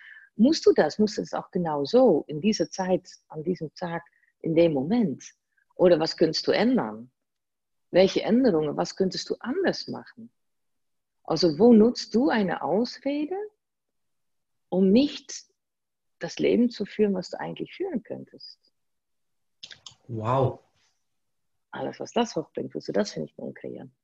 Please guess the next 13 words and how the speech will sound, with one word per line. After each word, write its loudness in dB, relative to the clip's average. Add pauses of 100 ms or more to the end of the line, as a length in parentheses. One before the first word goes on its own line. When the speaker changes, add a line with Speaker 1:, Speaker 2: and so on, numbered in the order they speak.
(420)
Speaker 2:
Yes. 0
Speaker 1:
Rock -2
and -4
Good -6
Bed -4
for -8
Poco, -2
Night -4
for -12 (100)
Boys 0
and -6
Beyonds. -4 (580)
Und 2